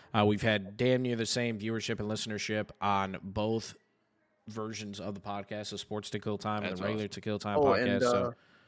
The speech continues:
Speaker 3: real quick, I wanna say, uh, me and T J wanna say thanks to Sarge. Uh, he started listening
Speaker 2: Our
Speaker 3: to that.
Speaker 2: guy.
Speaker 1: Let's go.
Speaker 3: Uh, yeah.
Speaker 2: Yeah,
Speaker 3: He, he
Speaker 2: shout
Speaker 3: said
Speaker 2: out.
Speaker 3: he likes the episodes, and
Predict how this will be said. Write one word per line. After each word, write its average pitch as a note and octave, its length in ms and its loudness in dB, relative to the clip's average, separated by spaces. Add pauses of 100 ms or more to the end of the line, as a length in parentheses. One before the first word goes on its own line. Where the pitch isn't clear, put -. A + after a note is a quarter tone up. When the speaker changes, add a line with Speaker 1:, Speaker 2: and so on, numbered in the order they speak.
(300)
Speaker 3:
real C3+ 220 2
quick, C3+ 240 2
I - 20 4
wanna A#2+ 240 0
say, A#2 240 -2 (300)
uh, A2+ 280 -2 (220)
me C#3 140 -4
and C3 80 -6
T C#3+ 80 -2
J C#3 120 2
wanna C3 180 0
say B2 160 -2
thanks B2+ 300 -2
to G#2+ 100 -4
Sarge. B2+ 600 0 (600)
Uh, G2 420 0 (640)
he D3 100 -2
started C#3 340 2
listening C#3 320 2
Speaker 2:
Our C3+ 140 4
Speaker 3:
to C3+ 120 0
that. C3+ 180 2
Speaker 2:
guy. G#2+ 320 -2 (260)
Speaker 1:
Let's C3+ 220 -2
go. C#3+ 320 8
Speaker 3:
Uh, G3+ 180 2 (600)
yeah. B2+ 240 0 (120)
Speaker 2:
Yeah, F#2+ 340 0
Speaker 3:
He, - 80 -6
he G2+ 60 -8
Speaker 2:
shout G2 260 0
Speaker 3:
said G2 180 4
Speaker 2:
out. C3 80 0
Speaker 3:
he C3+ 100 0
likes B2 300 0
the A#2+ 200 -4
episodes, C3+ 600 -2
and A2+ 280 -8